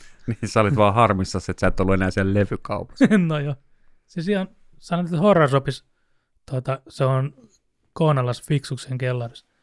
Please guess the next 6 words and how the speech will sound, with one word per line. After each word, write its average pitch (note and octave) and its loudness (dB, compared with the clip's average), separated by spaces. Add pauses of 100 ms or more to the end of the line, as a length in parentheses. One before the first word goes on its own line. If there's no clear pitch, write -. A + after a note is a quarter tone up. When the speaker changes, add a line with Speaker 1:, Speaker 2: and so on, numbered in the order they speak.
(260)
Speaker 1:
Okei. C#3+ -2 (120)
Speaker 2:
Siellä B2 -10
teollisuusalueella. B2 -6 (920)
Tosi C#3+ 2
mukavat B2 -2
myyjät, A#2+ -4